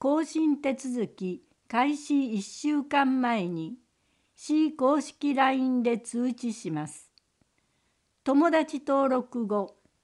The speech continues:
受診設定で希望する情報、障害福祉を選択。友達登録はこちらからとキューアールコードが出ています。アクセスの方法。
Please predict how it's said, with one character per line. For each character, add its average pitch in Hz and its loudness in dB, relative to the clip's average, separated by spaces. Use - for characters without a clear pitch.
受 240 -2
診 330 0
設 320 -4
定 220 0
で 180 0
希 226 -6
望 294 2
す 285 -4
る 254 -2
情 202 0
報、 175 -4
障 285 2
害 294 2
福 - -4
祉 175 -6
を 285 0
選 185 -4
択。 156 -10
友 294 4
達 330 2
登 330 0
録 247 0
は 180 0
こ 175 -6
ち 233 -4
ら 208 -2
か 165 -10
ら 156 -6
と 285 -2
キ 277 -4
ュ 320 2
ー 311 2
ア 311 0
ー - 0
ル 294 -4
コ 285 0
ー 269 0
ド 202 0
が 170 -2
出 185 -4
て 185 -4
い 147 -4
ま 135 -6
す。 - -20
ア 330 2
ク 349 2
セ 247 -2
ス - -6
の 160 -2
方 175 0
法。 160 -8